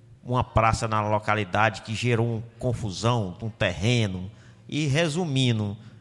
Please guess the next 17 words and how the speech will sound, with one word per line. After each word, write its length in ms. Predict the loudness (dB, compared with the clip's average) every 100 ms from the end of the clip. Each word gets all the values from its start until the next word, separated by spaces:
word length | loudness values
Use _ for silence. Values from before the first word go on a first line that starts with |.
| -10
eu 160 | -4 -4
não 80 | 0
recordo 840 | 0 0 4 6 6 4 0 -2
se 220 | -2 -2
foi 200 | 0 2
o 40 | 2
terreno 500 | 4 4 4 2 -2
que 200 | -6 -6
inviabilizou 840 | -2 2 2 2 0 0 2 0
o 20 | 0
projeto 640 | 0 0 0 0 -2 -4
ou 80 | -8
se 180 | -8 -6
teve 220 | 0 2
algum 240 | 2 -2
problema. 560 | 0 0 2 -2 -2 -8 -14 -20 -20 -20 -20 -20 _ _ _ _ -6
Mas, 680 | 0 2 2 0 -6 -10